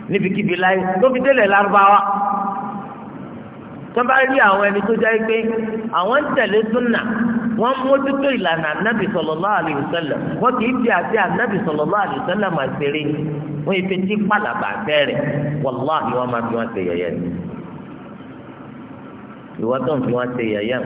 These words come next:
sọmọ pé nǹkan kan ti ṣe ọ́, aburú ńlá ni. Aburú ńlá tó ṣe ọ́, òun náà ni wípé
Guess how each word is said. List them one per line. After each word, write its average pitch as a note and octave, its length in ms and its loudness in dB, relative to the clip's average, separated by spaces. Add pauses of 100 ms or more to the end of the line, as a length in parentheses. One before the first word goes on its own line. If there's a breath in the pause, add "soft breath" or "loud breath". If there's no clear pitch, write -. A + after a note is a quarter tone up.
(1200)
sọmọ A#2+ 260 -4
pé D#3 120 -2
nǹkan B2 220 -2
kan B2 140 0
ti - 160 -6
ṣe B2+ 140 -6
ọ́, A2+ 100 -2 (1000)
aburú A#2+ 400 -2
ńlá A#2+ 240 -2
ni. - 140 -4 (1000 loud breath)
Aburú E3 340 0
ńlá F#3 200 2
tó F3+ 160 0
ṣe F3 200 -2
ọ́, F3 120 2 (840)
òun D3 200 0
náà F3+ 180 2
ni C3+ 160 0
wípé D3 320 0